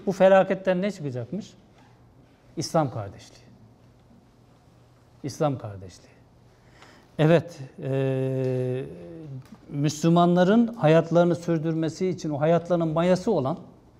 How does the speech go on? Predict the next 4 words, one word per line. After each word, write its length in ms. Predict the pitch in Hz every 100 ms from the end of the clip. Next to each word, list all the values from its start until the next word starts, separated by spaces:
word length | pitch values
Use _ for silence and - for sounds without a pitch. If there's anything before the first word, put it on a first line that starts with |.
| _ _ - - - - _ _ _ _ -
hayatlarının 640 | 143 165 165 175 175 180
kaynağı 420 | - 160 170 196
olan 340 | 160 147 135 143
o 260 | 170 151